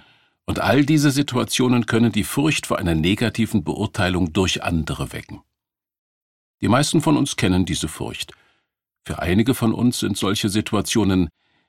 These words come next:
nicht einfach unangenehm, sondern beängstigend. Wir finden eine Ausrede und vermeiden es, einen Vortrag zu halten, zu einer Party zu gehen,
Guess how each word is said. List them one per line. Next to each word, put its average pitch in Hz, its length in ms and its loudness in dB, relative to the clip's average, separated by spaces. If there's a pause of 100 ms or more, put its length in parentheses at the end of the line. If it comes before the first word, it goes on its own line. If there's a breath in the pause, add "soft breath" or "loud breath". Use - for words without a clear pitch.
(120)
nicht 104 160 -2
einfach 90 240 0
unangenehm, 95 640 2
sondern 80 500 0 (180)
beängstigend. - 720 -4 (600)
Wir 117 100 2
finden 175 280 2
eine 131 200 2
Ausrede 110 600 -2 (160)
und 117 140 -2
vermeiden 92 480 2
es, 85 120 -2
einen 71 200 0
Vortrag 90 500 -6
zu 92 140 -6
halten, 87 360 -6 (300)
zu - 140 -2
einer 92 180 0
Party 78 380 -2
zu 90 160 -2
gehen, 85 320 0